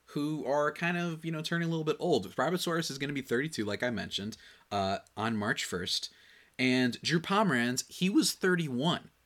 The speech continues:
just like Robert Suarez was, when he received a four-year, thirty-four million dollar contract from San Diego. And Pomeranz has thrown fewer than fifty innings in the three seasons since. Ooh.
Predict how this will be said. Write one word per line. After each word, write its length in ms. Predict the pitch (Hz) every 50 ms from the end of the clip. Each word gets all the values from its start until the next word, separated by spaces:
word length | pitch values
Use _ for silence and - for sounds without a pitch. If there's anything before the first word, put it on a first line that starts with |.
| _
just 280 | - 113 147 165 - -
like 140 | 185 180 180
Robert 300 | 175 160 151 139 120 -
Suarez 400 | - 143 139 131 110 98 87 -
was, 260 | 92 90 90 92 - - - _ _ _
when 320 | 101 113 131 151 170 170
he 200 | - - 170 160
received 400 | 143 135 - - 147 139 123 -
a 40 | 98
four-year, 840 | - - - - - 151 165 190 196 143 113 101 101 104 104 - -
thirty-four 500 | - - - 143 156 160 156 - 143 127
million 400 | 117 113 107 104 104 104 104 104 - - - - - - -
dollar 320 | - - 98 98 95 95
contract 640 | 92 - - - 110 113 110 - - 104 95 - -
from 140 | - 87
San 240 | 87 - - 95 87
Diego. 460 | 85 92 113 135 151 147 143 143 143 - - - - - -
And 140 | - 104 95
Pomeranz 420 | - 139 139 147 151 147 139 -
has 140 | - 131 -
thrown 260 | - - 135 131 131
fewer 600 | 123 - - - 147 156 160 165 180 185 185 - -
than 160 | 123 120 113
fifty 440 | 104 - - - 143 - - 143 135
innings 600 | - 123 113 101 85 - - - - - - - _ _ _ _ _ _ _ _ -
in 120 | 107 98
the 60 | 92
three 480 | 90 - - - 113 113 110 110 113 -
seasons 540 | - - - 110 104 101 92 98 95 92 -
since. 580 | - - - 87 - - - - - - - - - - - - - - - - - - - - _ _ _ _ _ _ _ -
Ooh. 880 | 185 196 240 269 277 262 233 196 170 143 123 110 95 90 87 - -